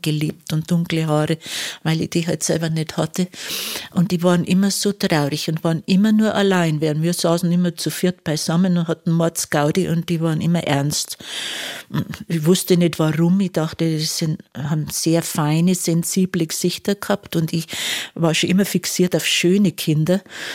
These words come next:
Und, äh, hab die sehr gern gehabt, aber nie mit ihnen gesprochen. Und eines Tages waren die nicht mehr da. Und dann hab ich erfahren, dass die ganze Familie, die in Lochern wohnten, haben sie umgebracht gehabt. Und da wurde mir eigentlich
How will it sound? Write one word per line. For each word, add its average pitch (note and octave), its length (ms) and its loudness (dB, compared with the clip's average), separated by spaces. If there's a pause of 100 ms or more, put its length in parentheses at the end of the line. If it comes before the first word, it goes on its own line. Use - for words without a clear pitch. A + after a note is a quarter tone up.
(260)
Und, E3 480 0
äh, - 240 -4
hab E3 180 -2
die F#3+ 100 0
sehr F#3+ 260 2
gern D#3+ 340 0
gehabt, - 260 -6
aber F3 160 2
nie F3 160 4
mit G3+ 220 2
ihnen F#3+ 240 2
gesprochen. F3+ 520 0
Und F3+ 180 0
eines D#3+ 300 0
Tages F3+ 380 -2
waren F#3+ 180 2
die G3 120 0
nicht G3 160 2
mehr G3+ 100 4
da. D3+ 320 0 (840)
Und E3+ 200 0
dann E3+ 140 4
hab F3+ 120 0
ich - 80 -4
erfahren, D#3+ 380 2
dass F3+ 160 0
die F3 120 -4
ganze F#3 320 0
Familie, E3+ 540 2
die G3 200 -2
in E3+ 100 0
Lochern E3 380 0
wohnten, G3+ 360 2
haben G3 140 0
sie G3+ 260 -2 (240)
umgebracht D#3+ 760 0
gehabt. - 360 -10
Und D#3+ 260 -2 (120)
da E3 160 -2
wurde F#3+ 260 2
mir F#3 200 2
eigentlich F3 460 -2